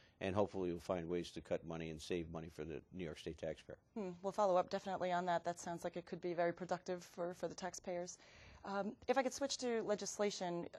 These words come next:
Speaker 2: uh, you just passed a bill in the Senate, a bill that you are one of the co-prime sponsors on, uh, that has to do with taxing the I D As, our indi-,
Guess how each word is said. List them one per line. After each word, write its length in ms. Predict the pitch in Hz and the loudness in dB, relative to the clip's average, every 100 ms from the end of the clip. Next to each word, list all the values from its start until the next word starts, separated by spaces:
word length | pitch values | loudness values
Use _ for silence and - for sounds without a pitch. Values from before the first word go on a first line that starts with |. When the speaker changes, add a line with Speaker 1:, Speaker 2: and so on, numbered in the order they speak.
| - | -6
Speaker 2:
uh, 60 | |
you 240 | - 202 226 | -4 -2 -2
just 240 | 247 - | -2 -2
passed 300 | - 202 - | 2 2 2
a 40 | 196 | -2
bill 300 | 185 185 185 | 4 6 6
in 100 | 135 | 2
the 120 | 175 165 | -2 -6
Senate, 480 | - 175 175 - - | -4 -2 0 -2 -4
a 60 | |
bill 180 | 170 185 | -2 0
that 200 | 175 160 | 0 0
you 120 | 170 175 | 0 2
are 120 | 175 | 2
one 200 | 170 190 | 2 0
of 40 | |
the 120 | 165 - _ - - - | 0 -4 _ -20 -20 -12
co-prime 420 | - 220 - 180 | 0 2 2 -2
sponsors 520 | 170 - 175 175 175 170 | -2 -4 -4 -4 -6 -2
on, 240 | 165 165 160 - - - - | -2 -2 -6 -16 -20 -20 -10
uh, 220 | - 180 175 - - | -4 0 -2 -4 0
that 100 | 196 | 2
has 300 | 208 190 - | 4 0 -2
to 120 | - | -2
do 180 | 196 196 | 0 2
with 180 | 185 - | 2 8
taxing 420 | 185 175 - 180 | 10 10 8 0
the 100 | 170 | 4
I 80 | 165 | 4
D 180 | 165 160 | 4 4
As, 280 | 160 156 156 | 4 2 0
our 120 | - | -2
indi-, 240 | 180 170 | 0 -2